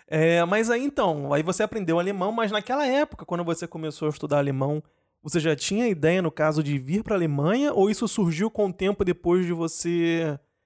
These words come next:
realmente gostar da língua, gostar da cultura, e depois você teve mais interesse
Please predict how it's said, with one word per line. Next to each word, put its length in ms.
realmente 640
gostar 320
da 100
língua, 300
gostar 220
da 100
cultura, 640
e 60
depois 360
você 60
teve 180
mais 200
interesse 640